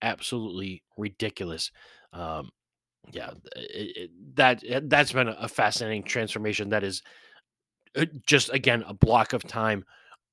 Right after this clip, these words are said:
all to itself. Mm. <sighs> Oh, man, that birthday bourbon gets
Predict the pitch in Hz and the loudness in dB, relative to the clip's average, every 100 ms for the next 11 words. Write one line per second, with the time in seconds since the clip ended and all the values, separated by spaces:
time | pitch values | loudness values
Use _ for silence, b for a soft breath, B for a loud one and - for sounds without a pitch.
0 | - 123 120 117 - 113 - - 123 101 | 2 4 4 2 0 -2 0 4 4 4
1 | - _ _ _ _ _ _ _ _ _ | 0 _ _ _ _ _ _ _ _ _
2 | _ _ _ _ _ _ _ _ _ _ | _ _ _ _ _ _ _ _ _ _
3 | _ _ _ _ _ 139 113 b b b | _ _ _ _ _ -8 -8 b b b
4 | b b b _ _ 135 _ _ _ _ | b b b _ _ -20 _ _ _ _
5 | _ _ _ _ _ _ _ _ _ _ | _ _ _ _ _ _ _ _ _ _
6 | _ _ _ _ _ _ _ _ - - | _ _ _ _ _ _ _ _ -16 -10
7 | B B B _ _ _ _ _ _ _ | B B B _ _ _ _ _ _ _
8 | - 113 107 104 98 110 113 107 104 101 | -12 -10 -8 -8 -8 -4 -6 -4 -6 -4
9 | 101 98 - 95 | -6 -6 -10 -12